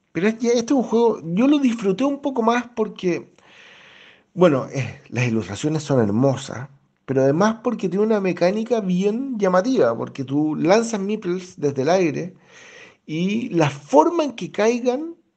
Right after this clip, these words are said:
en el tablero determina el tipo de acción que puedes realizar con ellos, y eso me pareció bien novedoso. Como, es como una especie de Pass the Peaks, no sé si has jugado el juego de los chanchitos,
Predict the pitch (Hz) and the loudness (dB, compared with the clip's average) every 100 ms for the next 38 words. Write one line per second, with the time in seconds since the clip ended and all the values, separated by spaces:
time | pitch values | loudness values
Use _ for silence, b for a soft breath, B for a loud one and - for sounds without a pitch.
0 | _ - 156 156 151 147 139 147 131 170 | _ -2 0 2 0 0 -2 0 4 4
1 | 285 247 151 294 - b b b b - | 4 4 2 0 -14 b b b b -2
2 | 165 160 170 185 226 233 202 185 247 254 | 2 4 2 2 4 4 4 0 -4 2
3 | 254 220 233 233 226 220 226 220 214 185 | 2 0 -4 -6 -6 -2 -2 0 -2 0
4 | 226 226 226 277 180 117 135 170 185 196 | -2 2 4 4 2 0 0 0 0 0
5 | 180 165 202 208 214 226 240 240 151 110 | 0 -2 0 0 4 4 6 4 2 -6
6 | 104 _ _ - 147 156 151 170 165 143 | -14 _ _ -6 -2 0 0 -2 0 0
7 | 151 165 143 151 147 135 160 196 - - | 2 4 4 2 2 0 0 -4 -12 -12
8 | 131 - 151 139 135 147 151 156 165 156 | -12 -10 -10 -8 -4 0 0 0 0 0
9 | 143 156 147 190 247 | -2 -8 -8 -6 -4